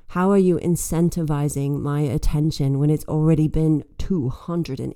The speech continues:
eighty-six words and you haven't even suggested that I'm likely going to be scared or should even pay attention?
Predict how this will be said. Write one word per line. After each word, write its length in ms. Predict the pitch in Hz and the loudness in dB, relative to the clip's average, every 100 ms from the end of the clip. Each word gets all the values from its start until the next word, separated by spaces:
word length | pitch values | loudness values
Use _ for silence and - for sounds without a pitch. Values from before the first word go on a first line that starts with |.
| - | -4
eighty-six 600 | 160 156 147 - - - | -4 -6 -10 -12 -12 -6
words 300 | 156 151 143 | -4 -4 -4
and 140 | 143 | -6
you 80 | 143 | -6
haven't 420 | 131 160 170 156 - | -6 -4 -2 -4 -4
even 280 | 175 165 139 | -6 -6 -8
suggested 680 | 151 135 156 160 - 151 - | -10 -8 -4 -4 -4 -4 -2
that 120 | 139 | -2
I'm 140 | 147 | -2
likely 380 | 151 143 - 156 | -2 -4 -4 -4
going 400 | - - 156 160 | -2 2 2 2
to 120 | 165 | 0
be 120 | 170 175 | -2 -4
scared 440 | - 175 180 180 | -4 -2 -2 -2
or 100 | - | -6
should 200 | - - | -12 -6
even 340 | - 175 165 160 | -2 0 0 -2
pay 200 | 160 156 | -2 -2
attention? 580 | 156 160 175 160 135 | -2 -4 -4 -4 -8